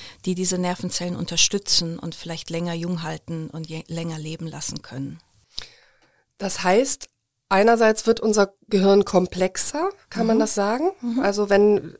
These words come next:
Speaker 2: also
Speaker 1: Mhm.
Speaker 2: das Wissen, das man sich aneignet, also so richtig, wie man sich das vorstellt, das Bücherregal wird immer voller und man ist super verknüpft
Speaker 1: Ja.
Speaker 2: und vernetzt.
Speaker 1: Ja.
Speaker 2: Und gleichzeitig verändert sich aber schon was, was eben auch beim Thema Alter eine Rolle spielt.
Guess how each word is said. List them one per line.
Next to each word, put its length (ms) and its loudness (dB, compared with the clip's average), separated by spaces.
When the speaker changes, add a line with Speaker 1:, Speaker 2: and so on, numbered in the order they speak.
Speaker 2:
also 180 0
Speaker 1:
Mhm. 40 4
Speaker 2:
das 240 4
Wissen, 280 2
das 160 2
man 120 4
sich 180 -2
aneignet, 520 4
also 220 2
so 80 2
richtig, 340 0
wie 80 0
man 140 6
sich 100 2
das 160 2
vorstellt, 460 2
das 100 -4
Bücherregal 600 0
wird 100 -2
immer 220 0
voller 500 2
und 240 -2
man 160 -2
ist 140 -2
super 240 -6
verknüpft 560 -2
Speaker 1:
Ja. 60 -2
Speaker 2:
und 100 -2
vernetzt. 480 0
Speaker 1:
Ja. 100 2
Speaker 2:
Und 80 0
gleichzeitig 960 0
verändert 460 4
sich 200 2
aber 160 4
schon 280 4
was, 200 2
was 140 0
eben 240 0
auch 240 2
beim 160 -2
Thema 260 0
Alter 240 0
eine 100 4
Rolle 240 0
spielt. 420 -2